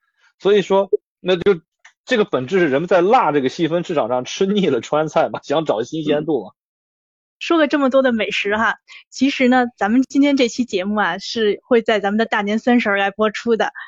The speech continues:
Speaker 2: 话说咱们北京人过春节呀，那是绝对的讲究的，而且就在吃上面也有一些不成文的老规矩，比如说串门儿的时候不空手，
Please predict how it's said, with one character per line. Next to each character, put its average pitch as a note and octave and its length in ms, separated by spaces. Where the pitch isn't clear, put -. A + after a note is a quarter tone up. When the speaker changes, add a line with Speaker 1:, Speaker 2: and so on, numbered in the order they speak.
Speaker 2:
话 C#4 140
说 D#4+ 220
咱 B3 200
们 D4 140
北 F#3 180
京 D4 240
人 G#3+ 220
过 G#3 240
春 B3+ 300
节 G#3+ 140
呀， G3 140
那 A#3+ 140
是 G3 400
绝 G3 180
对 C#4 140
的 A#3 100
讲 A3 260
究 F#3+ 160
的， F3+ 140
而 B3 120
且 C4 140
就 C4 140
在 A#3+ 140
吃 F#4+ 340
上 B3 160
面 G#3 160
也 G#3 40
有 G3+ 120
一 F#3 100
些 A#3 320
不 - 100
成 A3 320
文 G3+ 220
的 G#3 240
老 F3+ 160
规 C4 260
矩， G#3 220
比 G3+ 100
如 G3 100
说 A#3+ 280
串 D4+ 200
门 A3+ 100
儿 - 20
的 C#4 80
时 A#3 140
候 G#3+ 200
不 B3+ 80
空 C#4+ 160
手， - 160